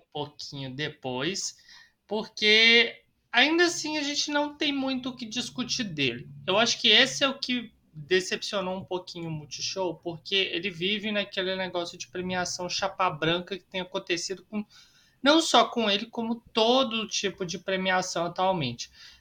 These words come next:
Pra evitar polêmicas, muito roteirizado, cheio de, é, processos muito bem definidos, né? E especialmente, eu já queria já começar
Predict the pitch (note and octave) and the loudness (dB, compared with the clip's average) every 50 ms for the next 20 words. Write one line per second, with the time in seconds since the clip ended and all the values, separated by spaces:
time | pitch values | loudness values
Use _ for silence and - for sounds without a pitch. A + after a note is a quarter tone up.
0 | _ _ _ _ - A3 A#3 A3+ A3 - - - G3 F#3+ F#3 G#3 - - F#3+ E3+ | _ _ _ _ 6 8 8 8 8 4 2 -2 -2 -2 -2 -4 4 6 6 6
1 | E3 - F#3+ F#3+ F#3+ F3+ F3 F3+ F#3 G3 G3 F#3+ F3 D#3+ D#3 D3+ - D#3+ D3+ C3+ | 6 6 2 2 2 4 6 6 8 8 6 4 4 0 -2 0 0 -2 -2 -2
2 | C3+ D#3 E3+ F#3+ F#3 - G3 E3 F#3 F3 F3+ - F3+ D#3+ D#3 D#3 C#3 B2 C3 D#3 | -2 -4 -4 -4 -4 -6 -6 -4 -4 -4 -2 -2 -2 -2 -2 -2 -2 -2 2 4
3 | E3 F3+ F#3+ F3+ E3+ D#3 D3+ C#3+ C#3 C3+ C#3+ C#3+ C#3 - - - F3 F3+ G3 G3 | 6 6 6 6 6 4 4 2 0 -4 -6 -6 -4 -4 -4 -2 -2 -2 -2 -2
4 | F#3+ E3 D3+ D3+ D#3+ E3+ E3+ E3 E3 D#3+ D#3 D3 C#3+ C#3 B2+ B2 A#2 - _ _ | -4 -4 -4 -4 -4 -2 -2 0 0 0 0 -2 -2 -4 -4 -6 -8 -14 _ _
5 | _ _ _ _ _ _ _ _ _ _ _ - D3 D3 D3 C#3+ D3 - - - | _ _ _ _ _ _ _ _ _ _ _ 2 4 4 4 4 2 -2 -8 -14
6 | _ _ _ F3+ F3 F3 E3 - - - F3+ F3+ G3 G#3 G#3+ G3+ F#3 - - - | _ _ _ 2 2 2 4 2 2 4 6 8 8 10 10 8 6 4 0 -2
7 | - D3+ C#3 C3 - D3+ E3 F3+ F#3+ F#3+ F#3+ F3+ - F#3+ F3 E3+ E3 E3 D#3+ D#3+ | -4 -4 -6 -4 -4 -4 -2 -2 -2 -2 -4 -4 -2 0 0 0 0 0 0 -2
8 | D#3 D#3 D3+ D3 C#3+ C#3 C3+ C3 C3 E3 E3+ E3+ E3 E3+ E3+ - - E3 C#3+ D#3+ | -2 -2 -2 -2 -2 -4 -4 -2 -2 0 0 0 2 0 0 0 -2 -4 0 2
9 | F#3 G#3+ G#3+ F3+ D3+ D3 D3 C3+ E3 F#3+ G3+ G3+ - - - - - - - G3+ | 2 4 4 2 2 0 -4 -2 0 0 0 0 -2 -8 -16 -18 -20 -14 -6 -2
10 | A3 B3 A#3+ A#3+ - B3 A#3 A#3 - A#3+ G#3+ G3 F3+ F3+ F#3+ G#3 A#3 A#3+ A3+ A3 | 0 0 0 0 -2 -2 -2 0 4 4 4 4 4 2 2 2 2 0 0 0
11 | - - - C3+ A#2 - _ _ _ _ _ _ _ _ _ _ D#3+ E3 E3 G3+ | -2 -4 -4 -4 -6 -8 _ _ _ _ _ _ _ _ _ _ -4 0 0 0
12 | G#3 - - G#3 G#3 G#3+ G3+ - G#3+ G#3+ G#3+ - A3+ A3 A3 G#3 G3 - - - | 0 0 2 4 6 6 6 6 4 2 4 2 0 0 0 0 -2 -2 0 0
13 | F#3+ | 0